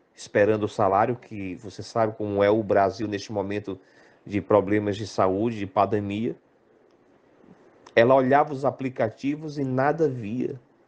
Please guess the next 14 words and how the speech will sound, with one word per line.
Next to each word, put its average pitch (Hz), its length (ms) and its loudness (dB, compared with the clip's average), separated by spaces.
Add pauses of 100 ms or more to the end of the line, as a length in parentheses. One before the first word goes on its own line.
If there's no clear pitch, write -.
(840)
Mas 107 320 2
ela 107 180 4
ouviu 107 380 -2
a 104 40 0
voz 82 420 -4
do 85 120 -12
Pai, 67 480 -14 (640)
do 104 80 -4
nosso 95 540 0
Pai, 64 460 -12 (1400)
com 95 180 0
toda 104 360 2
a - 20 2
sua, 95 400 0